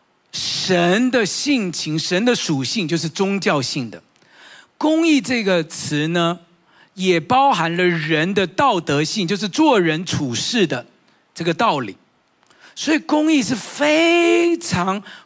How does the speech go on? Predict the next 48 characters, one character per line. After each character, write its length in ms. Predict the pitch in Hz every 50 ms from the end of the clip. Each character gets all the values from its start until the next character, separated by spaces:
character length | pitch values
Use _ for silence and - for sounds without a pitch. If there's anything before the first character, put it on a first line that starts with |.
| _ _ _ _
广 560 | - 233 220 214 208 196 185 175 165 160 170
大 300 | 165 - 294 285 262 226
的 120 | 190 185 190
一 160 | 202 220 208
个 320 | 170 202 202 190 170 147 - - - _ _ _
概 240 | - 247 202 180 170
念， 280 | 180 190 190 170 147 - _ _ _ _ _ _ _ _ - - - - -
它 260 | 170 202 277 302 302
可 160 | - - 262
以 80 | 262 233
囊 320 | 220 202 190 202 226 240
括 260 | 202 - 247 247 254 262
了 120 | 254 220
上 580 | 196 - - - - 339 339 320 311 285 262 240
帝 160 | 180 269 254
的 140 | 233 202 190
一 140 | 202 220 208
个 160 | 220 214 190
属 280 | 160 - - 185 165 151
性。 140 | 139 226
他 100 | 190 202
说 140 | 220 220 233
神 460 | 185 - - - 180 170 175 185 208
就 120 | 185 240 226
是 160 | 175 208 226
一 80 | 220 202
个 140 | 196 196
圣 560 | 156 - - - - 254 320 302 269 220 196 160
洁、 260 | - 180 165 160 165 - - - - - _
公 360 | - - 294 311 311 311 311
义 180 | 320 302 247 196
的 100 | 151 135
神。 440 | 127 - - - 127 120 123 135 - _ _ _ _ _ _ _ _ _ _ _ _ _ _ _ _ _ _ - - - - -
然 100 | 208 214
后 120 | 277 302
公 260 | 240 - 349 359 359 359
义 60 | 330
这 100 | 330 330
个 100 | 302 269
词 340 | - - - - 180 185 202
呢， 140 | 202 202
也 240 | 208 190 190 180 170
包 480 | 160 170 - - 254 277 285 294 294 269
含 220 | 180 202 196 190
了 80 | 202 196
人 340 | 190 180 175 180 185 208 190
道 380 | - - 285 302 294 254 226 208
德 400 | 160 - 175 165 170 185 185